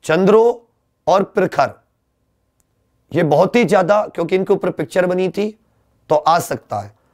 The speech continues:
अभी तक शूटिंग में हमने एक गोल्ड जीता दो हज़ार आठ में, जबकि सिल्वर दो हज़ार चार में राज्यवर्धन सिंह राठौर,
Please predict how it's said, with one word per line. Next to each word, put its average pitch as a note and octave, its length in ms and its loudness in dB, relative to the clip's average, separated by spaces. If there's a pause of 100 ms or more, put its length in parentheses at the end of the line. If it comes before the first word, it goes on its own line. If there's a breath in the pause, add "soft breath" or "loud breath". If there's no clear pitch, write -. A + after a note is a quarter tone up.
(380)
अभी F#3+ 180 2
तक A#3+ 200 2
शूटिंग G3+ 400 -2
में G3+ 100 0
हमने E3+ 260 -2 (800)
एक F#3 200 4
गोल्ड F#3+ 260 4
जीता F3+ 340 0
दो E3 180 0
हज़ार F3+ 240 2
आठ E3+ 220 0
में, F3+ 200 -10 (840)
जबकि G#3 440 0
सिल्वर G3 380 0
दो F3+ 160 0
हज़ार F3+ 320 2
चार D#3 300 0
में G3 200 -6
राज्यवर्धन D#3 680 -2
सिंह D#3+ 220 -4
राठौर, A#2+ 480 -2